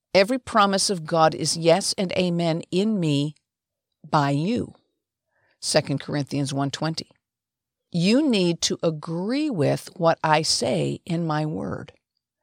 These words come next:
That agreement comes into your spirit by my word. It is established in your heart.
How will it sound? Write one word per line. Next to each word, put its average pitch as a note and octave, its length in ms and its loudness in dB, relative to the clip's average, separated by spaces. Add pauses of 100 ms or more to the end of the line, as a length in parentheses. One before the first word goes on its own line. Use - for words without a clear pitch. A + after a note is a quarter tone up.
(400)
That E3 300 6
agreement F#3+ 880 0
comes E3+ 420 0 (140)
into B3+ 500 0
your G#3+ 240 0
spirit - 800 -4 (260)
by F#3+ 460 0
my E3+ 380 2
word. D#3+ 680 -2 (1000)
It G#3+ 120 4
is G#3 140 4
established B3+ 760 2
in A3+ 160 2
your G#3+ 140 0
heart. - 520 -4